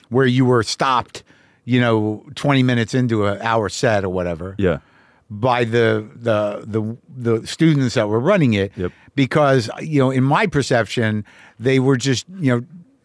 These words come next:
Speaker 1: triggered by, uh, uh, a, like, language and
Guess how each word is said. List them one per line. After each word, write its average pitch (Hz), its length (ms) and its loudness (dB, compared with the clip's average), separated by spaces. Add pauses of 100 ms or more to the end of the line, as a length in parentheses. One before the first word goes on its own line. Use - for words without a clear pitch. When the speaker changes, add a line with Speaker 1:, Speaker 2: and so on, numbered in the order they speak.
(120)
Speaker 1:
triggered 151 480 0
by, 110 520 0 (580)
uh, 110 400 0 (100)
uh, 101 500 -4 (120)
a, 107 100 -4 (420)
like, 120 360 -2 (800)
language 123 840 2
and 123 340 -2